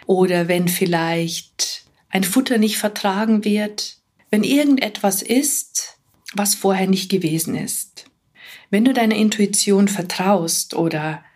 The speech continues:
wieder lernst, auf deine Intuition zu hören, dann wirst du ein Leben leben, das nicht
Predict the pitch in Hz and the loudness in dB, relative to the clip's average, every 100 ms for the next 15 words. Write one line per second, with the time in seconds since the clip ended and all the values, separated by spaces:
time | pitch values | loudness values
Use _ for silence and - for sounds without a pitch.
0 | - 170 170 156 160 175 190 175 175 - | -4 0 2 2 0 2 0 0 -2 -4
1 | - _ - 185 - - 165 165 170 170 | -10 _ -4 -4 -4 -2 -2 0 0 -2
2 | - 170 175 - - 185 175 175 175 170 | -2 -4 -2 -4 -2 0 2 2 2 0
3 | 180 _ - - 170 160 180 214 185 151 | -4 _ -4 -2 -2 -2 0 2 0 -4
4 | 156 165 _ _ _ - 175 165 165 185 | -8 -10 _ _ _ -6 -2 -2 0 0
5 | 214 - - 233 254 254 _ _ - 170 | 2 -2 -2 0 0 -2 _ _ -8 -2
6 | 170 170 190 220 226 196 175 190 202 208 | 0 2 2 2 2 2 2 0 2 2
7 | 220 226 - - 196 190 208 208 240 285 | 0 -4 -18 -8 -2 0 4 4 4 2
8 | - - - - - | -4 -10 -8 -8 -8